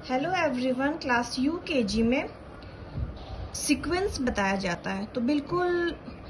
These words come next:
बिल्कुल बहुत easy तौर से बताया जाता है कि make a sequence by filling the right colors in the object। जैसे example दिए हुए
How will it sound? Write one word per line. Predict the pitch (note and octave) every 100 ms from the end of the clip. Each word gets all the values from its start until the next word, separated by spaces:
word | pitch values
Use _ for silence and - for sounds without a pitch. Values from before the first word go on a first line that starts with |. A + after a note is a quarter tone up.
| - B3+
बिल्कुल | C#4+ D4 D#4+ E4+ C4+ G#3 - - - - B3
बहुत | C4+ D4 -
easy | C#4 C4 E4
तौर | - B3 A3
से | - C4+
बताया | A#3+ A3+ G#3+
जाता | A3 A3 C4
है |
कि | C4+ C#4
make | B3+ C#4 F#4 -
a | G4 G#4
sequence | - B3+ - G#3 G#3+ C#4 - - - - - A3
by | A#3+ C4 - D4
filling | D4 F4 G4+ E4+
the | E4 B3+
right | A#3+ C#4+ - - B3+
colors | G#3+ G#3+ B3 C4+
in | A#3 A3
the | A#3
object। | C4+ B3+ F#3 G3+ - - - - - -
जैसे | A#3+
example | B3 A3 B3 B3 D4
दिए | C#4+ D4
हुए | C#4+